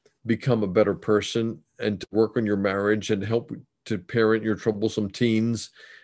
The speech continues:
and maybe to lose weight or overcome your addictions. And finally, deism, the idea that God is out there and he exists, but he doesn't really interfere in our lives. He doesn't really do anything here in this realm.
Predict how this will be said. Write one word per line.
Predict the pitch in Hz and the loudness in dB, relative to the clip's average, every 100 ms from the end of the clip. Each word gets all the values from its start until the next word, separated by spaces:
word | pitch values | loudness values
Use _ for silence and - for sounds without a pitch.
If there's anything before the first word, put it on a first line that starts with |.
| _ | _
and | - 104 98 98 | -4 -2 0 -2
maybe | 101 113 107 | 2 2 2
to | 98 | -2
lose | 104 107 92 | 0 0 -2
weight | 90 98 104 | 0 0 0
or | 107 101 | 0 0
overcome | 95 101 - 107 | 0 -4 -2 -2
your | 104 98 | 0 0
addictions. | 104 - - 113 113 - | 0 -2 -4 -4 -6 -6
And | - 117 - | 0 0 2
finally, | 113 110 | 2 2
deism, | 107 123 127 104 90 101 | 4 4 6 4 2 2
the | 107 | 4
idea | 101 107 113 | 4 4 2
that | 101 | 0
God | 90 117 117 | -2 0 2
is | 104 | 2
out | 110 120 - | 2 0 -2
there | 92 98 | 0 0
and | 101 | 0
he | 104 | 0
exists, | 98 107 117 - | -2 0 0 -2
but | - | -4
he | 101 | -2
doesn't | 110 113 | -4 -2
really | 113 104 101 | -2 -2 -2
interfere | 120 104 - 107 101 | -4 -4 -2 0 0
in | |
our | 92 | 0
lives. | 90 90 92 110 107 | 0 0 -2 -2 -4
He | 104 | -6
doesn't | 113 104 | -4 -4
really | 104 101 | -4 -4
do | 95 107 | 0 0
anything | 113 113 113 | 0 -2 -4
here | 113 110 | 0 0
in | 98 | 0
this | 101 - | -4 -2
realm. | 101 95 117 131 | 0 0 0 -4